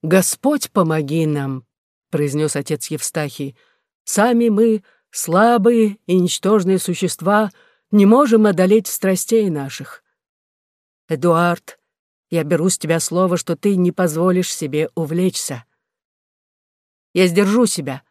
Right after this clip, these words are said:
обещаю это вам, лучший из отцов. Но кровь моего брата,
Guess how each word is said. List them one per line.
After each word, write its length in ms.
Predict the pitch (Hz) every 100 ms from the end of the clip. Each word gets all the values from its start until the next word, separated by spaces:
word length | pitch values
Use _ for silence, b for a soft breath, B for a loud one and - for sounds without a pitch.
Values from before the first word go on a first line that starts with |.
| _ _ _
обещаю 560 | - 175 180 - 196 165
это 160 | 165 151
вам, 280 | 170 151 - _ -
лучший 380 | 160 160 - 156
из 100 | 147
отцов. 500 | 156 - 156 139 - _ _ _ _ _ _ _
Но 140 | - 160
кровь 320 | - 170 -
моего 340 | 147 160 156
брата, 480 | 156 160 170 175 160